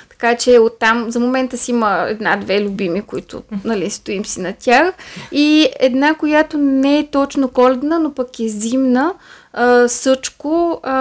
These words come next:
на Джулия Доналдсън. Той е голям фен на всичко от Джулия Доналдсън и съответно сега за зимата Съчко пасва много добре.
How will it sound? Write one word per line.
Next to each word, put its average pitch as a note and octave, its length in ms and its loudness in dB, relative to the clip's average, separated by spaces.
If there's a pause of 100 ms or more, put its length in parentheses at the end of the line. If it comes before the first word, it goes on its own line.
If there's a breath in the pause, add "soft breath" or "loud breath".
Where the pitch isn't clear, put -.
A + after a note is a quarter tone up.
(160)
на B3 160 2
Джулия C4 360 2
Доналдсън. A#3+ 760 -2
Той C4+ 200 0
е C4 40 0
голям A3+ 380 2
фен G#3 380 -2
на A3 140 0
всичко - 540 -6
от F#3+ 160 -2
Джулия F#3 360 0
Доналдсън G3 680 -2
и C4+ 40 -2
съответно A#3+ 960 -2 (300 loud breath)
сега A#3 360 2
за A#3 100 -4
зимата A#3+ 440 -2
Съчко A3+ 380 -10
пасва G3+ 380 -6
много E3+ 280 -6
добре. - 300 -10